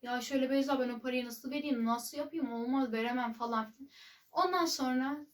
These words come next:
yetmiş gündür evden dışarı çıkmayan arkadaşımı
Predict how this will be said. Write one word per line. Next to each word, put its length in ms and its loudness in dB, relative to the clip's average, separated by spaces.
yetmiş 500 4
gündür 260 0
evden 380 2
dışarı 300 -6
çıkmayan 640 -4
arkadaşımı 960 2